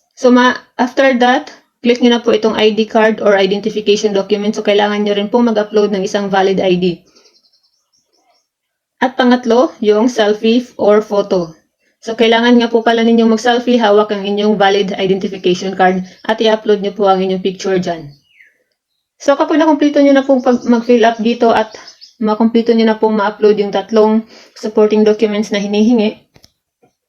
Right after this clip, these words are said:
so, scroll down nyo lamang po pababa. Meron pong maliit na checkbox na dapat po ninyong i-check dito. "I certify that all information documents provided are true and correct." At pagkatapos nga po niyan ay i-click nyo na po itong enroll.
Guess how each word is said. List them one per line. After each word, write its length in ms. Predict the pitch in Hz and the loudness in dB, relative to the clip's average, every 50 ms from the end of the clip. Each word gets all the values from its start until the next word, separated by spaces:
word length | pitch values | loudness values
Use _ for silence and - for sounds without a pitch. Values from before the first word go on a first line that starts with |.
| _ _ _ _ _ _ _ _ | _ _ _ _ _ _ _ _
so, 80 | - 196 196 | -2 0 0
scroll 320 | 214 - - 226 226 233 | 0 0 0 2 4 4
down 240 | 233 226 226 226 233 | 4 4 2 2 2
nyo 160 | 233 233 233 | 2 2 2
lamang 240 | 233 226 220 226 220 | 2 2 2 0 -2
po 160 | 226 233 220 | -2 -4 -2
pababa. 400 | 220 233 240 247 240 220 220 220 | -2 0 0 2 2 2 2 0
Meron 240 | 202 202 202 208 214 | 2 2 2 2 2
pong 160 | 214 220 214 | 2 0 0
maliit 320 | 214 208 208 202 208 214 214 | 2 2 2 2 0 0 -2
na 80 | 208 | -4
checkbox 400 | 208 - 226 214 208 214 214 - | -2 -4 -8 -4 -2 -4 -4 -2
na 80 | 226 214 | -4 -2
dapat 320 | 190 202 196 190 208 202 | 0 0 0 0 -2 -6
po 160 | - - 202 202 | -4 -4 -4 -2
ninyong 240 | 202 202 202 190 | -2 -4 -4 -6
i-check 320 | 190 - - - 202 208 208 | -6 -6 -6 -6 -6 -4 -2
dito. 320 | 196 190 190 220 247 277 - - - _ - | -2 -2 0 -2 -4 -4 -8 -18 -20 _ -4
"I 160 | - 214 208 | -2 -2 0
certify 480 | 208 - 220 214 202 208 208 - 214 202 | 0 0 -2 -2 0 -2 -2 -2 -2 0
that 240 | 190 202 190 - 220 | 0 0 0 0 2
all 80 | 226 | 2
information 640 | 214 208 208 190 220 208 202 196 190 185 208 196 190 | 2 0 0 -4 -6 -6 -6 -6 -6 -6 -6 -4 -4
documents 400 | 185 190 196 - 202 202 202 202 | -4 -4 -4 -4 -6 -6 -6 -8
provided 480 | - - 190 175 190 185 190 196 185 180 | -8 -6 -6 -2 0 0 0 2 0 0
are 80 | 175 | 0
true 240 | 170 - 226 214 190 | -2 -2 -2 -2 -2
and 160 | 190 190 185 | -2 -2 -2
correct." 320 | 202 196 214 233 247 - _ _ - - _ _ _ _ _ _ _ _ _ _ _ | -2 0 -2 -2 -2 -8 _ _ -20 -20 _ _ _ _ _ _ _ _ _ _ _
At 160 | - 269 285 | -4 -4 -2
pagkatapos 480 | - 269 254 254 254 240 240 - 254 226 | -2 0 0 2 0 0 -2 -2 -4 -2
nga 160 | 247 240 240 | 0 -2 0
po 160 | - 262 262 | 0 2 2
niyan 240 | 240 233 233 262 240 | 2 2 2 2 2
ay 400 | 220 220 214 214 - - - - | 2 2 0 0 -2 -6 -8 -8
i-click 320 | 247 220 - 233 226 226 | -8 -4 -2 -2 -2 0
nyo 160 | 233 226 220 214 | 2 0 0 0
na 60 | 214 | 0
po 80 | - 208 | 0 -2
itong 320 | 196 185 208 202 208 - | 0 0 0 -2 -2 -4
enroll. 480 | - 208 202 196 185 196 185 175 175 | -6 -6 -4 -2 0 2 2 2 0